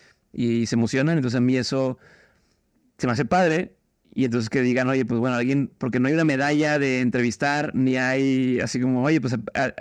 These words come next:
entrené para correr un maratón y lo terminé". Aquí no hay eso. Entonces, pues, está padre que de pronto, ah,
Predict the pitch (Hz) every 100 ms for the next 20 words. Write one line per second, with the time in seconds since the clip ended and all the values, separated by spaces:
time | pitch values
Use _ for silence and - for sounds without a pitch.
0 | - - - - 135 135 143 156 185 170
1 | 156 170 165 131 156 160 147 120 123 123
2 | 135 143 165 _ _ _ _ - 117 135
3 | 139 147 151 127 135 156 _ _ _ _
4 | - 120 113 120 110 127 120 120 107 -
5 | _ _ _ _ _ - 143 - 190 190
6 | 135 123 120 120 117 120 123 139 139 131
7 | 127 123 113